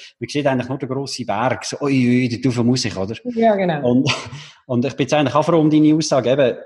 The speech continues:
Speaker 1: ich sage einfach, hey, weisst, sitz mal her und nimm dir einfach vor, nur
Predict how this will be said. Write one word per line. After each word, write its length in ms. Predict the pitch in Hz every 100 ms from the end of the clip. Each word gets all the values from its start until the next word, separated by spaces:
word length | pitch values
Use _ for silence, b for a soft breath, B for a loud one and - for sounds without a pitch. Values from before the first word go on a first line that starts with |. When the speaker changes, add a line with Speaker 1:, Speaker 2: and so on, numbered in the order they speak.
| -
Speaker 1:
ich 160 | 156 147
sage 220 | 175 160
einfach, 320 | 165 165 160 -
hey, 260 | 147 117 -
weisst, 200 | 151 -
sitz 200 | 160 160
mal 160 | 143
her 260 | 135 160 156
und 140 | 127
nimm 140 | 127 180
dir 80 | 170
einfach 240 | 156 147
vor, 260 | 160 156 151
nur 400 | 139 151 151